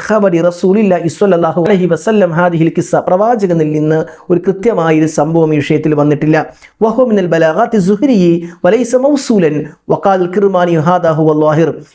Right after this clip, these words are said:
ഇത് കേവലം കേട്ടറിവ് മാത്രമാണ്, സുഹരിയുടെ കേട്ടറിവ് മാത്രമാണ്, ഇതിന് അടിസ്ഥാനമില്ല. ഈ വിഷയം കിർമാനി പറയുന്നത് ഇതാണ് ശരിയായ രീതി എന്നാണ്.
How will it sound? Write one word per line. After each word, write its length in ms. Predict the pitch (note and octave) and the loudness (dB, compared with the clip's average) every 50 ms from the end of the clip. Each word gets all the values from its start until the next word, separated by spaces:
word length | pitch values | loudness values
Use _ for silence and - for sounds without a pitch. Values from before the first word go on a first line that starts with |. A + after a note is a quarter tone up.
| _ - | _ -2
ഇത് 120 | A3+ C4 | -2 0
കേവലം 440 | - A#3+ B3 B3 B3 A#3+ A#3 A3+ A#3 G#3+ | 0 0 0 2 0 0 0 0 0 0
കേട്ടറിവ് 440 | G#3 G#3+ A#3 A3+ B3 A#3+ A#3+ G#3+ F#3+ | 0 0 0 0 0 0 2 2 2
മാത്രമാണ്, 640 | F3 E3 D#3+ E3 - E3 D#3 D3+ D3 D3 D3 D3+ D3+ | 2 0 0 0 -2 0 0 0 0 0 0 0 0
സുഹരിയുടെ 520 | D3 F3 F#3 F#3 A#3 A3+ G#3 G3+ G3 F#3+ F#3 F#3 | 0 0 0 2 2 2 2 0 0 0 0 0
കേട്ടറിവ് 340 | G3 G3 A#3+ A#3 A3+ G#3+ | 0 2 2 2 2 2
മാത്രമാണ്, 600 | F3+ E3 D#3+ D3+ - D#3 D#3 D#3 D3+ D3+ D#3 D3+ | 0 0 -2 0 0 0 0 0 0 2 0 0
ഇതിന് 200 | D3+ E3 F3 F3+ | 0 0 0 2
അടിസ്ഥാനമില്ല. 880 | F3+ F3 F3+ F3+ - - A3+ A#3 A3 G3 F3+ D#3 D3+ D#3 D#3 D#3 D3+ - - - - - - | 2 0 -2 -4 -4 -2 -2 0 0 0 0 0 0 0 0 -2 -4 -8 -14 -20 -10 -4 0
ഈ 100 | G#3 A#3 | 0 2
വിഷയം 420 | G#3+ F#3+ E3+ - F3+ F3 E3+ E3+ E3 - - | 2 0 0 0 0 0 0 -2 -4 -6 -4
കിർമാനി 420 | G3+ G#3+ B3+ B3 A3+ F#3+ F3+ E3 | -4 -2 0 0 0 0 0 0
പറയുന്നത് 580 | D3+ E3 D#3+ D#3+ D#3+ D#3+ E3 D#3+ D3+ D#3 D#3 D3+ | -2 0 0 2 2 2 2 2 2 2 2 2
ഇതാണ് 380 | D#3 G3 F3+ F3+ E3+ D#3+ D#3 | 0 0 0 0 0 -2 -4
ശരിയായ 540 | D3+ - - E3 D#3+ E3 E3+ D#3+ D3+ D3+ D3+ | -4 -2 0 0 2 2 2 2 0 0 0
രീതി 380 | D3 D3+ D3 D3 D3 D3+ D3 D3+ | 0 0 0 2 2 2 2 2
എന്നാണ്. 260 | D3+ D3+ D3+ C#3 C3 | 2 2 0 -2 -2